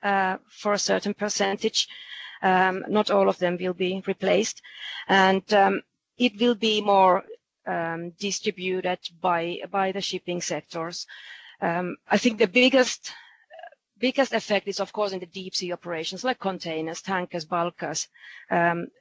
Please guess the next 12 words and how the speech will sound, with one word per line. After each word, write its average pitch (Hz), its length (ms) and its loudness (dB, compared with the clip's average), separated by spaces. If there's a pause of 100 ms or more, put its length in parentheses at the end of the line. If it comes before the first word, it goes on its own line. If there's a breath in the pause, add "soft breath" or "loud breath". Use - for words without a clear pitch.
(500)
by, 196 180 4 (240)
by 196 220 6
doing 220 320 4
the 196 80 4
transition 208 600 0
in 202 100 -2
fuels 165 440 -4
on 175 140 -4
those 180 460 -2 (260)
segments, 175 640 -4
uh, 170 300 2 (140)
we 180 140 -4